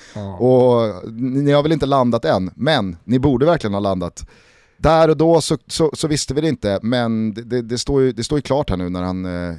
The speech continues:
Speaker 2: när han kuskar vidare mot Turkiet, som är då den, den sista anhalten innan savannen, att det, det, det blev aldrig bättre än sådär.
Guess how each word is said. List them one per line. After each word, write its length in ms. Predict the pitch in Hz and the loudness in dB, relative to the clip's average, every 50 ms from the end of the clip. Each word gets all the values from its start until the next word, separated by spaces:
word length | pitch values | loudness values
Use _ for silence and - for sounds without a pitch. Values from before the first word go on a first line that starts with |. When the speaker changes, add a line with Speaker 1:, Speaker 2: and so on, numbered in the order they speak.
| - _ | -14 _
Speaker 2:
när 220 | - 90 95 107 | -20 -14 -10 -8
han 100 | 104 101 | -8 -6
kuskar 280 | 92 - 104 - - 113 | -4 -4 -6 -4 -4 -2
vidare 280 | 107 104 101 107 110 | -2 -2 -2 0 0
mot 160 | 107 101 95 - | -2 -2 -2 -4
Turkiet, 640 | 95 87 - 117 120 113 95 82 - - - - _ _ _ _ | -6 -6 -4 -4 -4 -2 -4 -4 -6 -12 -20 -20 _ _ _ _
som 200 | - - 131 123 | -8 -4 0 0
är 200 | 123 139 156 156 | 2 2 2 2
då 240 | 139 110 104 98 90 - _ _ _ _ _ _ _ - | 2 2 2 0 0 -2 _ _ _ _ _ _ _ -2
den, 200 | - 131 131 127 - | 0 0 0 0 0
den 120 | - 147 135 | 0 0 2
sista 320 | - 175 147 - - 127 | 2 0 -2 -2 0 0
anhalten 460 | 123 120 107 95 98 101 90 - 107 | 0 2 2 0 0 -2 -2 -2 -4
innan 200 | 107 104 95 92 | -2 -2 -2 -4
savannen, 540 | 80 92 92 92 90 87 87 87 85 82 80 _ _ _ _ _ - | -4 -4 -4 -4 -4 -4 -4 -6 -8 -10 -12 _ _ _ _ _ -4
att 500 | - 107 98 - _ _ - - - - _ _ _ _ _ _ _ | -2 -2 -2 -4 _ _ -18 -18 -18 -18 _ _ _ _ _ _ _
det, 120 | - - - | -20 -20 -12
det, 220 | - - 147 135 - | -6 -4 -4 -4 -4
det 120 | 117 127 | -6 -4
blev 280 | 123 117 107 123 151 170 | 0 2 2 2 4 2
aldrig 240 | 156 120 95 98 87 | 2 0 0 -2 -4
bättre 240 | 95 82 - - | -4 -6 -6 -10
än 60 | 90 78 | -10 -10
sådär. 240 | - - 78 71 | -10 -14 -18 -20